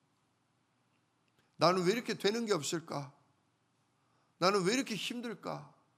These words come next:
돈은 많이 벌었는데, 공부도 열심히 해서 성공도 했는데 왜 우리 가정은, 왜 나는 이렇게 행복이 없을까? 왜 이렇게 우울할까? 시달리는 사람 의외로 많습니다.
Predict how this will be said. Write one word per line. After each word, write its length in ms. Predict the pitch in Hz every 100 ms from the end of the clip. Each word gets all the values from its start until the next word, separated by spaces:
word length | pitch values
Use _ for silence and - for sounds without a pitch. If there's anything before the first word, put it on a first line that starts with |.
| _ _ -
돈은 320 | 185 240 247
많이 260 | 226 214 226
벌었는데, 880 | 180 185 190 175 165 185 180 143 - - -
공부도 460 | 190 220 247 233
열심히 360 | 220 202 220 202
해서 160 | 190
성공도 560 | 185 - 214 240 240 226
했는데 580 | 202 180 165 180 156 127 - _ _ -
왜 140 | 180
우리 260 | 185 175 175
가정은, 540 | 156 143 156 143 110 92 _ _ _ _ _ _ _
왜 140 | 160 156
나는 280 | 147 160
이렇게 280 | 151 135 143
행복이 360 | 143 165 156 143
없을까? 600 | - - - - - - _ _ _ _ _ _
왜 120 | 170
이렇게 240 | 214 196 190
우울할까? 1000 | 151 202 226 220 175 165 180 139 - -
시달리는 560 | - - 214 202 180 156
사람 340 | 147 165 208 - - _ _ _
의외로 320 | 143 180 160
많습니다. 640 | 131 120 120 139 131 160